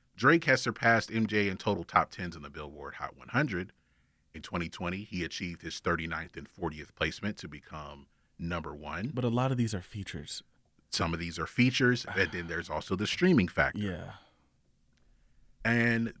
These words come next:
Speaker 1: this is, and it says,
Speaker 2: <clears throat>
Speaker 1: "This record, however, was inflated, as fifteen of the forty are Drake's guest features on other artists' songs, including the two that put him in first place.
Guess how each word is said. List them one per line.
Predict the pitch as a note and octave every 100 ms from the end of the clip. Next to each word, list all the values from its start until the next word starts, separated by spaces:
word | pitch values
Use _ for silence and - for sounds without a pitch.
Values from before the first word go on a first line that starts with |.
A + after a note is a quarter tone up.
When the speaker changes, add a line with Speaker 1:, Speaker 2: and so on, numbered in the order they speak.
| F#2
Speaker 1:
this | C3+ C#3+
is, | C3+ F2+
and | F#2+ G2
it | F2+
says, | F#2 F#2
Speaker 2:
<clears throat> |
Speaker 1:
"This | G#2 -
record, | A2+ G#2+ G2+
however, | G2+ G2+ A#2
was | G2 F2+
inflated, | E2 - D#2+ F2+ A2+ -
as | E2 D#2+ D#2+
fifteen | - D#2 - - D2+ D2+
of | D#2 D2
the |
forty | - D2+ C#2+ F2
are | - C#3
Drake's | - D2 C#2+ -
guest | C#2+ D2+ -
features | C#2 C#2 F#2+ B2+
on | - D2
other | D2 -
artists' | D3 D#3 -
songs, | G2+ A#2 D3 D#3 - - - -
including | A#2 A2+ E3 E3 D#3 D3+ - _ _ _
the | C#3+
two | C3 B2+ A2
that | A2 G2+
put | G2+
him | F#2 F#2
in |
first | F2+ C#2 D2
place. | - A2 C2 -